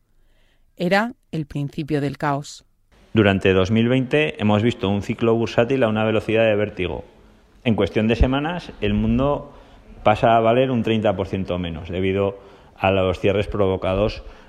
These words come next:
Speaker 2: por la, por la pandemia, el tratar de, de contener la pandemia. Y no es hasta que tanto autoridades monetarias como gobiernos toman, eh, llevan a cabo actuaciones muy rápidas y de muchísimo importe que empezamos a ver una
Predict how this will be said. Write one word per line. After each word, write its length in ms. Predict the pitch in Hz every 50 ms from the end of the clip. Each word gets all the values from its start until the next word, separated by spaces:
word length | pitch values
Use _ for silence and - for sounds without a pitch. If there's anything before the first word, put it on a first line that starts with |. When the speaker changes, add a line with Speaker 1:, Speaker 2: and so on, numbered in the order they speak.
| - - - _ _
Speaker 2:
por 160 | - 98 92
la, 460 | 90 90 85 82 80 80 78 76 - -
por 120 | 98 95
la 140 | 87 85 82
pandemia, 460 | - 85 87 90 92 92 87 78 78
el 60 | 80 -
tratar 280 | 90 87 82 85 87
de, 480 | 92 92 92 92 90 90 82 - - - 92
de 280 | 90 95 95 90 90
contener 400 | - 92 90 - 90 90 92 90
la 140 | 92 85 71
pandemia. 440 | 76 78 82 87 90 90 85 78 - - - - - - - - - - - - - - - - - - - - -
Y 140 | - 117 104
no 160 | 110 117 120
es 100 | 127 113
hasta 340 | 131 110 - - 107 101 95
que 640 | 95 98 95 95 92 92 90 85 92 92 - - - - - _ _ -
tanto 240 | - 98 101 95 104
autoridades 520 | 101 95 107 98 98 98 101 110 117 110 123
monetarias 640 | 117 117 117 113 101 135 135 123 110 95 92 -
como 260 | - 113 101 98 98 92
gobiernos 680 | 95 98 98 110 120 127 120 107 92 82 78 - - - -
toman, 400 | 117 120 117 110 95 85 80 - - - - - - - -
eh, 300 | - 90 95 95 92 92
llevan 240 | 98 107 110 113 113
a 80 | 107
cabo 220 | - 120 120 113 101
actuaciones 800 | 87 - - 98 90 90 90 - 117 120 117 98 82 80 - - - - _ _ _ - - _ _ _ _ _ - - -
muy 300 | 120 117 117 127 131 120
rápidas 580 | 120 131 131 - 127 110 101 95 90 90 -
y 60 | 98
de 120 | 92 95 95
muchísimo 600 | 95 98 98 92 - 110 95 117 117 113 113 117
importe 420 | 113 110 123 127 120 - 139 139
que 60 | 135
empezamos 500 | 120 107 92 95 92 107 95 101 104 -
a 60 | 104 101
ver 160 | 110 110 107
una 580 | 110 113 117 117 120 120 - - - - -